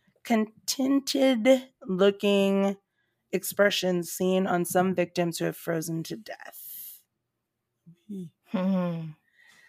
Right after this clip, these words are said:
Speaker 1: Our next myth comes from Japan, and this one is a deadly monster as well. Yuki
Speaker 2: Hmm.
Speaker 1: Onna. We haven't talked about her, have we?
Speaker 2: Sounds familiar.
Speaker 1: It does sound familiar, right?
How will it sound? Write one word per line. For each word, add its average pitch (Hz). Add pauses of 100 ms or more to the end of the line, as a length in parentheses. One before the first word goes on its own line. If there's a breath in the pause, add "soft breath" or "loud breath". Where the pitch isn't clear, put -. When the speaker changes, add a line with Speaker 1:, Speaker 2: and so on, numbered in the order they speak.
(680 soft breath)
Speaker 1:
Our 202
next 202
myth 359 (180)
comes 214
from 254
Japan, 196 (100)
and 190
this 202
one 254 (200)
is 196 (240)
a -
deadly 196
monster 175
as 165
well. - (640)
Yuki 196
Speaker 2:
Hmm. 202
Speaker 1:
Onna. 180
We 226
haven't 330
talked 233
about 202
her, 196
have 196
we? 226 (840)
Speaker 2:
Sounds 214
familiar. 196
Speaker 1:
It 226
does 277
sound 254
familiar, 180
right? 202